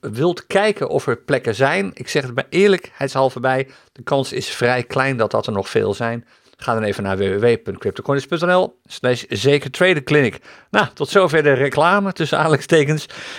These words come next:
Ehm, nog wat in het ander nieuws. Er is een token launch, eh, die komt er weer aan, dat wist je misschien al.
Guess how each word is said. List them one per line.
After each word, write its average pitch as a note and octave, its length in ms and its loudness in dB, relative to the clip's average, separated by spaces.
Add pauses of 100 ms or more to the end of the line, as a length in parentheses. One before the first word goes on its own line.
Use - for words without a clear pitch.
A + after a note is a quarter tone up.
Ehm, F3+ 640 2
nog F#3+ 200 2
wat G3 360 -2
in F3 200 0
het E3+ 200 -4
ander A#3 260 4
nieuws. A3 520 2
Er D#3+ 120 2
is F3+ 140 0
een D#3 180 -2
token A3+ 360 2
launch, A3 260 2
eh, - 280 -2
die E3 100 -2
komt G3 160 0
er E3 60 -4
weer D#3 80 2
aan, E3+ 140 2
dat D#3 140 2
wist F3+ 180 0
je F#3 60 -4
misschien D#3+ 260 -4
al. D#3 220 0